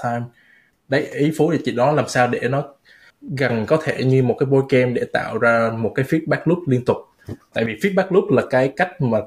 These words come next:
tốt nhất để có thể mình để cải thiện bản thân, đúng không? Mà biết là mình đã yếu ở đâu, mình,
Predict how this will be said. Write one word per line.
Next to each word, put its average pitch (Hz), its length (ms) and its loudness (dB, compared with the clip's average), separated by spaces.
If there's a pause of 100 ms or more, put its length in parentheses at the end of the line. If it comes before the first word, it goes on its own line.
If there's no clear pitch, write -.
tốt 156 180 0
nhất 180 180 -2
để 123 240 -2
có 151 100 0
thể - 120 2
mình 110 220 -2
để 107 80 -4
cải - 240 -8
thiện 127 140 -4
bản 117 140 -6
thân, 120 180 -2
đúng 131 100 -2
không? 131 160 -6 (160)
Mà 107 120 -4
biết 139 220 0
là 110 100 0
mình 104 200 -4
đã 110 140 -4
yếu 135 160 2
ở 151 60 -2
đâu, 113 220 0
mình, 104 180 -6